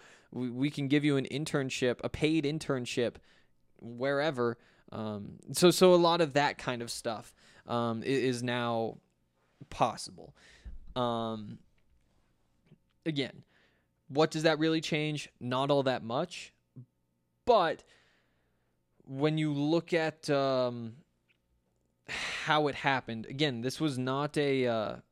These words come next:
a close decision. It was a unanimous decision, nine zip in favor of the plaintiff. Dude, the, some of these court words I just cannot be confident in.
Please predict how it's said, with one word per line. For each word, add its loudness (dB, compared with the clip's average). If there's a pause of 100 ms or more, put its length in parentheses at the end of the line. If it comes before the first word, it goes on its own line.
(1040)
a -2 (1400)
close -2 (380)
decision. -4
It -2
was 0
a 0
unanimous -4
decision, -6 (320)
nine -2
zip -2 (160)
in -4
favor -2
of -4 (300)
the -4 (240)
plaintiff. -12 (1300)
Dude, -12
the, -8
some -2
of -2
these -2
court 0
words -4
I -6
just -10
cannot -6
be -10
confident -10
in. -14